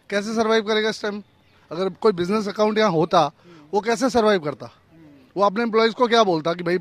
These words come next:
पन्द्रह दिन रुक जाओ, आरबीआई की मंजूरी दे देगी, इन्हें पैसा दे देगी जब मेरा पैसा निकलेगा?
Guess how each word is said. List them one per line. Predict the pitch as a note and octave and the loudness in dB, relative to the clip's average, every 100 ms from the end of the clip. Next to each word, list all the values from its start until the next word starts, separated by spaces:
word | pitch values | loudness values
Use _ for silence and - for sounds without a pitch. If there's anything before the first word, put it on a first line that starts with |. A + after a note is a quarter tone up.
| - | -2
पन्द्रह | G#3 G#3+ | 0 2
दिन | A3+ A#3 | 2 0
रुक | A3 | 0
जाओ, | G#3 A#3 F#3 - - | 2 2 2 -6 -10
आरबीआई | D#3+ F3 F#3 A3 | -4 -2 0 0
की | A#3 | 0
मंजूरी | G#3 G3 G#3 A3+ | -4 -4 -4 0
दे | G#3 | 2
देगी, | G#3 G#3+ A3 | 2 0 -2
इन्हें | G#3+ | -2
पैसा | G#3 G3+ - | 2 0 0
दे | G3 | -2
देगी | G3+ G#3 | -2 0
जब | G3+ G#3+ | 0 2
मेरा | A#3 | 4
पैसा | B3+ B3+ C4 | 6 6 4
निकलेगा? | B3 B3 G3 | 2 2 0